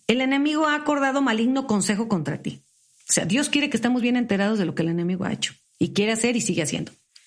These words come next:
Cuando está hablando de maligno consejo, pues está hablando del infierno.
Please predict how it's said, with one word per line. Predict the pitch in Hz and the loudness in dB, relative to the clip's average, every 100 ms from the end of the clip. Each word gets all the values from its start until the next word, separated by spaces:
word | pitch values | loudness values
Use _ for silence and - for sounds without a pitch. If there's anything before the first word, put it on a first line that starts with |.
| _ | _
Cuando | - 247 247 254 247 | 0 2 2 2 2
está | 240 294 | 2 2
hablando | 320 339 370 | 4 4 4
de | 339 | 4
maligno | 254 226 240 269 247 277 311 | 4 2 2 2 2 2 2
consejo, | 254 220 - 214 180 226 - - _ _ _ _ - | 2 2 2 0 2 0 -2 -6 _ _ _ _ -2
pues | 151 | 0
está | 143 220 | 2 2
hablando | 277 302 | 2 2
del | 240 185 | 2 2
infierno. | 160 139 175 - 147 - | 0 0 0 0 -4 -6